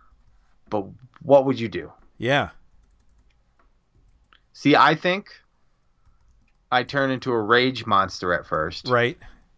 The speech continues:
Speaker 1: And just, like, not do anything for, I don't know, six months maybe.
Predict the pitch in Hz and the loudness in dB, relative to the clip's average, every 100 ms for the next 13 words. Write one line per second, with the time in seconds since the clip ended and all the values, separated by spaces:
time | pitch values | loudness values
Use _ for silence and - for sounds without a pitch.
0 | _ _ _ _ - 113 104 98 104 104 | _ _ _ _ -2 2 2 0 2 2
1 | 95 - - - - _ _ _ _ _ | 2 -2 -8 -10 -12 _ _ _ _ _
2 | _ _ - _ _ _ _ _ _ _ | _ _ -20 _ _ _ _ _ _ _
3 | 120 110 117 131 - 117 113 120 117 117 | 0 0 -2 -14 -16 -6 0 4 4 4
4 | 117 107 113 110 110 113 127 123 123 - | -2 -4 0 0 0 0 0 -2 -4 -14
5 | _ _ _ _ _ - 117 110 104 92 | _ _ _ _ _ 0 4 8 8 8
6 | 90 - _ _ _ - _ - - - | 4 -2 _ _ _ -20 _ -20 -20 -20
7 | _ _ _ 117 92 - - 117 - 113 | _ _ _ -2 -2 -4 -6 -4 2 4
8 | 127 143 135 143 151 | 4 4 4 4 0